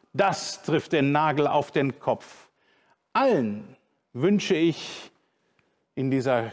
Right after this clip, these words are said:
kommenden Woche, dass wir konkret mit Jesus reden.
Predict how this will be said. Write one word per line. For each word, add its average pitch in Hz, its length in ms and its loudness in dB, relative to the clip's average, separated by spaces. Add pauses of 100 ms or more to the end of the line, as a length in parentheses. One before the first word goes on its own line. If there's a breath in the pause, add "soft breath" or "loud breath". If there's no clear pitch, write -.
(120)
kommenden 196 440 0
Woche, 131 360 -2 (1080)
dass 131 240 -4
wir 117 340 -2 (360)
konkret 226 880 -2 (1300)
mit 160 460 -2 (120)
Jesus 107 920 -4 (720)
reden. 110 420 -4